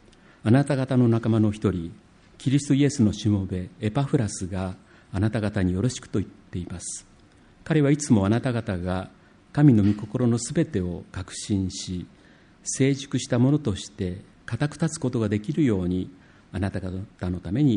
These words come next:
祈りに励んでいます。私は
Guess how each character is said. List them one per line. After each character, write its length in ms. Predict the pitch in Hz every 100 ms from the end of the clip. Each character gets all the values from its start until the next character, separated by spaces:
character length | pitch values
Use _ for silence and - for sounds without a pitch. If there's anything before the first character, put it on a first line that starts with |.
| -
祈 220 | 104 123
り 40 | 143
に 100 | 107
励 300 | 101 120 123
ん 140 | 92
で 220 | 87 78 -
い 120 | 85
ま 120 | 73
す。 260 | - - - _ _ _ - - - -
私 340 | 87 98 -
は 240 | 107 110